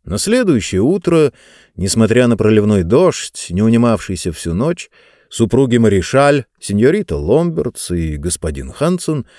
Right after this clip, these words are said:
погрузили свои вещи в маленький пузатый автобус хозяина гостиницы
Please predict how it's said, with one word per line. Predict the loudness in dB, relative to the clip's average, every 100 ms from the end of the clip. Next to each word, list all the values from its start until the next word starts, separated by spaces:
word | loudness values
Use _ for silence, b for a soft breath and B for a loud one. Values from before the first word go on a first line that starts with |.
| b b b
погрузили | -4 2 2 4 2
свои | 4 4 4
вещи | 4 2 0
в | 0
маленький | 2 2 0 -2 -6
пузатый | -4 0 0 2 -2
автобус | -2 -4 -4 -6
хозяина | -6 -4 -4 -6 -6
гостиницы | -10 -10 -8 -6 -4 -6 -12 -20